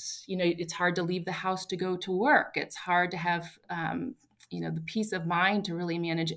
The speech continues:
anything else in your life. And in our case, you know, when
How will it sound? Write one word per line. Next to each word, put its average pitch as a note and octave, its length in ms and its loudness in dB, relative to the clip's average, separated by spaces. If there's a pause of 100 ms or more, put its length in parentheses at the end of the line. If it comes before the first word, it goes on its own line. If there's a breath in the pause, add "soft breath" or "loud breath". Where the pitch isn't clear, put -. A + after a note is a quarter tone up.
anything F#3+ 380 0
else G3+ 280 2
in F3 40 -2
your D#3 140 0
life. - 400 -4 (560 loud breath)
And F#3 500 2 (260)
in F3+ 120 2
our G3 160 8
case, E3+ 440 -2
you F#3 120 -2
know, E3+ 80 0
when E3 400 2